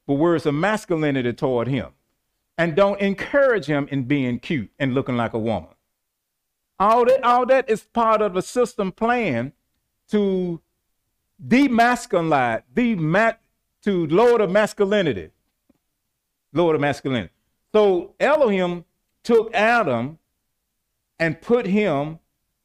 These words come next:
in the place in ancient Eden, Akabul, in present day called Africa, in a place on this earth, whereas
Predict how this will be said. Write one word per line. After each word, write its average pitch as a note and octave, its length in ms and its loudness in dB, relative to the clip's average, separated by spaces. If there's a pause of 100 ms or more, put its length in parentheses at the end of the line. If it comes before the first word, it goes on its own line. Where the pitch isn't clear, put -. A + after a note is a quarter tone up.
(180)
in C3+ 640 0 (300)
the D3 220 0
place F3 960 0 (800)
in F3 340 0
ancient G#3 500 -2
Eden, F#3+ 380 0
Akabul, F3 540 0
in C3+ 80 -4
present D#3+ 360 -2
day D#3 160 0
called D3+ 400 -2
Africa, B2+ 640 -4 (420)
in F#3 300 0
a E3 220 0
place E3+ 840 0 (480)
on A#3 320 2
this A#3+ 400 0
earth, C#3+ 440 0 (920)
whereas D#3+ 1000 2